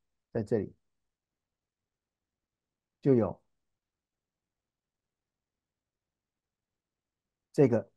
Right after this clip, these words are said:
受让人六十五号，然后呢卖了四千股，一张一张一张的票号全部都出来，日期，啊，然后那个每股单价是多少钱，就说在八号股东这边有这个，有，有这笔记录，然后同样的在六十五号股东身上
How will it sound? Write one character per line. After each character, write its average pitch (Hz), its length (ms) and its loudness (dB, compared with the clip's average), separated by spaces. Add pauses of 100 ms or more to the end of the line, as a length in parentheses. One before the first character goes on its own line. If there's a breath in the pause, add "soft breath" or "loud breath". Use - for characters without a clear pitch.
(400)
受 180 180 4
让 156 200 6
人 117 160 2
六 147 120 4
十 - 140 -4
五 101 120 -4
号， 107 340 -2
然 123 120 -2
后 131 80 2
呢 117 140 0
卖 131 220 4
了 110 220 -2 (300)
四 143 220 -2
千 117 220 -2
股， - 200 -10 (180)
一 160 80 -6
张 139 180 4
一 139 60 4
张 131 180 2
一 123 40 -2
张 123 180 -2
的 107 100 -4
票 107 220 -2
号 101 240 -4 (460)
全 107 140 -4
部 120 100 0
都 110 140 -2
出 107 200 -8
来， - 200 -10 (340)
日 160 220 4
期， 104 400 -6 (600)
啊， 110 240 -4
然 101 100 0
后 131 100 4
那 135 100 2
个 120 200 2
每 123 100 0
股 131 140 -2
单 117 180 0
价 113 160 4
是 104 100 -8
多 107 140 -6
少 87 140 -10
钱， - 260 -14 (240)
就 160 100 0
说 160 120 6
在 170 240 4 (160)
八 202 160 8
号 180 140 8
股 120 120 -6
东 135 160 0
这 143 80 0
边 127 140 0
有 101 100 -4
这 113 100 -10
个， 104 220 -8
有， 107 180 -6
有 110 140 -6
这 131 120 2
笔 117 120 0
记 120 180 -2
录， 113 200 0 (480)
然 135 120 4
后 143 60 4
同 139 240 2
样 170 100 6
的 135 120 4
在 143 140 2
六 185 180 8
十 156 140 -4
五 131 100 0
号 143 160 4
股 113 100 -8
东 113 160 -4
身 113 180 -4
上 101 220 0